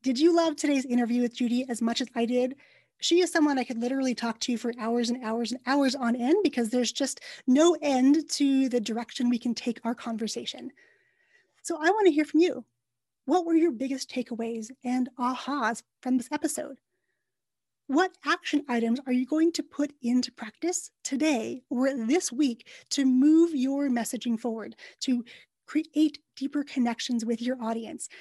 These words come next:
to take your content to another level? Come and share your insights with me inside my Facebook community, The Arena of Awesome. Until we connect in there, my friends,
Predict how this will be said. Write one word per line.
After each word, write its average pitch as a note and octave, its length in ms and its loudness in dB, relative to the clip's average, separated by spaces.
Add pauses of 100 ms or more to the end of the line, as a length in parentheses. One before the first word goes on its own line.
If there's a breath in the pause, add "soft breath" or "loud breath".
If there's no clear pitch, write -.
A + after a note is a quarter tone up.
(140 loud breath)
to B3+ 120 -4
take D#4+ 300 -4
your D#4 100 -2
content A#3+ 520 -6 (100)
to C#4+ 240 0
another A3+ 640 0 (100)
level? A#3 400 -8 (720 soft breath)
Come C#4+ 200 4
and F4 120 8
share D#4+ 280 2
your C#4 320 2
insights C#4 420 4
with - 160 -4
me B3+ 280 2 (100)
inside C#4+ 360 6
my C4 160 2
Facebook B3+ 420 -4
community, B3 580 0
The C4+ 280 0
Arena A#3+ 680 -2 (100)
of A3 260 -2 (140)
Awesome. G#3 460 -6 (760 soft breath)
Until D4 440 4
we D#4+ 100 8
connect D4 340 2
in C#4+ 120 2
there, C4+ 160 0
my C4 100 2
friends, C4 460 0